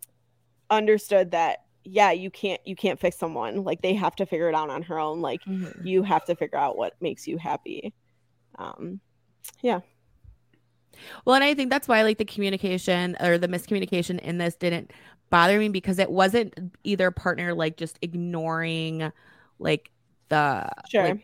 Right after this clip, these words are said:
Speaker 2: what their partner's, you know, doing or, like, you know, how they're acting or anything like that. I don't think it was so much as that. It was
Speaker 1: Mm-hmm.
Speaker 2: just, like, what was going on.
Speaker 1: Yeah, I saw it more as, like, like, Harriet wasn't sharing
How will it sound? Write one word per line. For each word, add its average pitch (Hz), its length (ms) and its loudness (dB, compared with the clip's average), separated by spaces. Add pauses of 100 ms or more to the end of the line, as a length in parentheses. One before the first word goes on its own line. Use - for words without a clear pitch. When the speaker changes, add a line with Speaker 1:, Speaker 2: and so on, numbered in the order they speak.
(180)
Speaker 2:
what 180 200 4
their 180 120 4
partner's, 170 480 0
you 196 100 2
know, 170 140 4
doing 185 420 4
or, 170 100 2
like, 156 380 -4 (400)
you 165 80 -8
know, 160 160 0
how 185 180 4
they're 165 140 2
acting 151 320 -2
or 143 80 -8
anything 143 260 -6
like 147 140 -4
that. 147 140 0
I 147 80 0
don't 156 240 -4
think 165 140 -4
it 156 120 -2
was 147 140 -2
so 151 140 -4
much 139 220 -8
as 147 140 -10
that. 98 720 -6 (360)
It 226 120 2
was 156 160 2
Speaker 1:
Mm-hmm. 180 100 -6
Speaker 2:
just, - 460 -6
like, 123 200 -8 (220)
what - 220 -10
was 147 140 -6
going - 280 -10
on. 254 80 -6
Speaker 1:
Yeah, 302 300 6
I 262 260 10
saw 370 280 2
it 320 60 0
more 277 240 4
as, 269 220 4
like, 233 340 2 (1600)
like, 220 160 2
Harriet 247 580 8
wasn't 208 400 0
sharing 196 840 -2